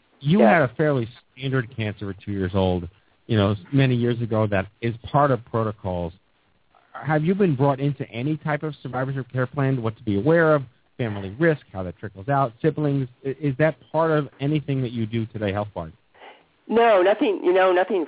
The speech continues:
Speaker 2: formal. Uh, there certainly is a treatment plan for my current C T C L, and the good news is I had a biopsy a couple weeks ago, and that came back clean. So we're, you know,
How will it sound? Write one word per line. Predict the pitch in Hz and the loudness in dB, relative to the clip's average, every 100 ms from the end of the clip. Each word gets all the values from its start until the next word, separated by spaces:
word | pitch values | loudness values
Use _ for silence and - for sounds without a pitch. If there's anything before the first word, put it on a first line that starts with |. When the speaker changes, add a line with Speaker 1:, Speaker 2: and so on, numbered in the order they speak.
| - | 0
Speaker 2:
formal. | 143 147 160 170 - | 0 2 0 -2 -2
Uh, | 131 127 117 | 2 2 2
there | 143 135 | -2 0
certainly | 175 160 | 0 0
is | 143 139 | -2 -4
a | |
treatment | 113 151 139 135 | -6 -6 -4 -4
plan | - 135 131 | -2 -2 -2
for | 131 | -4
my | 120 113 | -4 -4
current | - 127 123 120 _ - | -4 -2 -2 -4 _ -12
C | 143 | -10
T | 123 127 117 | -6 -8 2
C | 127 | 4
L, | 120 127 | 4 2
and | 117 | -2
the | 107 | -6
good | 117 139 | 0 2
news | 135 127 | 2 2
is | 120 | 2
I | 113 | 2
had | 113 110 | 2 0
a | |
biopsy | 110 110 113 - | 2 2 2 -2
a | 113 | -4
couple | 117 110 | -4 -4
weeks | 110 110 | -4 -6
ago, | 110 113 113 | 0 4 4
and | 107 | 2
that | 90 - | -2 -2
came | 113 | -2
back | 110 98 - | 2 0 0
clean. | 120 113 123 139 - - - _ _ - | -4 -2 -4 -6 -16 -20 -20 _ _ 2
So | 123 113 104 - | 4 4 2 -6
we're, | - 107 107 | -4 2 2
you | 107 | 0
know, | 110 | -6